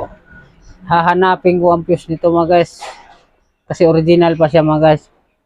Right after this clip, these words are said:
Wala tayong papalitang makina nito mga guys. Hindi tayo magpapalit. Panoorin nyo ko mga guys. So, ito na siya mga guys.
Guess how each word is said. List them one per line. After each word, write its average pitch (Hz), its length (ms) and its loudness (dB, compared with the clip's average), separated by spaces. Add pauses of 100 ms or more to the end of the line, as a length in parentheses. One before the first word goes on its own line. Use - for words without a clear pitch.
(680)
Wala 202 320 2
tayong 214 240 2
papalitang 202 540 -2 (300)
makina 185 400 2
nito 180 160 -2
mga 180 320 2
guys. 175 120 -4
Hindi 151 280 -4
tayo 160 200 0
magpapalit. 160 460 -4 (1800)
Panoorin 175 460 2
nyo 180 100 2
ko 180 80 2
mga 180 180 2
guys. 180 280 0 (960)
So, - 120 -8
ito 190 280 0
na 208 160 2
siya 214 240 0
mga 196 240 2
guys. 220 240 2